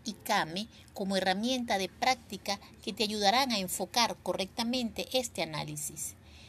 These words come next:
Crea tu equipo, genera los compromisos con la alta gerencia y formula la filosofía de gestión de tu organización. Luego de esto,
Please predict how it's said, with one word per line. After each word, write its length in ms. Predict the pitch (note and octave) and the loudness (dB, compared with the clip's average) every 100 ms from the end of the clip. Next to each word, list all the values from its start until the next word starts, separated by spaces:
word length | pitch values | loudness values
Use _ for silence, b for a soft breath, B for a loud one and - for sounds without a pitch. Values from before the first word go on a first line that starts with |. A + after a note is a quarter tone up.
| B - | B 2
Crea 280 | A#3+ C4 C4 | 6 6 6
tu 100 | A3 | -2
equipo, 580 | - G#3+ G#3+ - D3+ D3 B - | -4 -4 -4 -6 -10 -10 B 2
genera 380 | B3 A#3+ B3 | 4 6 4
los 160 | C#4+ - | 2 -2
compromisos 840 | - G3+ G3+ F#3+ A#3 B3 - F3 - | -2 -2 -2 -2 0 0 0 -2 -4
con 200 | F#3+ F3 | -4 -2
la 120 | E3 | -2
alta 240 | E3+ A3 | -2 -2
gerencia 600 | A3 G#3 A3+ G3+ - E3+ B B | -2 0 0 0 -2 -6 B B
y 100 | B3 | -6
formula 560 | - A3+ G#3 A3+ D4 B3 | -2 0 0 -2 2 2
la 140 | G#3 | 2
filosofía 580 | - F#3 F3 F3 - G3 | 0 -2 -2 -4 -4 -2
de 80 | A3+ | -2
gestión 400 | A3+ - C4 A#3+ | -4 -2 0 0
de 100 | F#3 | -2
tu 220 | C#4+ C#4+ | -2 0
organización. 880 | G#3+ F3 E3+ - D#3 - F3 D#3+ - - B B B B B - G3+ | 0 -2 -4 -4 0 0 0 -6 -10 -18 B B B B B -16 -4
Luego 340 | G3+ F#3+ G#3+ | 2 4 6
de 220 | C4 A3+ | 6 6
esto, 320 | F3+ - - | 4 -4 -12